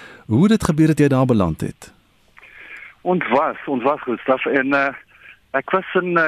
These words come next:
Speaker 2: Cambodia gewees, eh, langs Vietnam. Ons was besig om hulle nasionale park te stig daar.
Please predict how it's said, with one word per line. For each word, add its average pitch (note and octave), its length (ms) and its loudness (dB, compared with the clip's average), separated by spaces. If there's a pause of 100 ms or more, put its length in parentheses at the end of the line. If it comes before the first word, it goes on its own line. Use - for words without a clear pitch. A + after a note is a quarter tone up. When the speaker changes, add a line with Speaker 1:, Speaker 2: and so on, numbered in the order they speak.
Speaker 2:
Cambodia D3 560 0
gewees, A2 500 -2
eh, A2 260 2
langs A2 240 -4
Vietnam. A2+ 520 -2
Ons A2 200 -14
was A#2+ 180 -10
besig A#2 240 -2
om A#2 100 4
hulle A2 160 2
nasionale G#2 540 -2 (240)
park A2 160 -2 (160)
te A#2 100 -4
stig - 400 -4
daar. A2 280 -2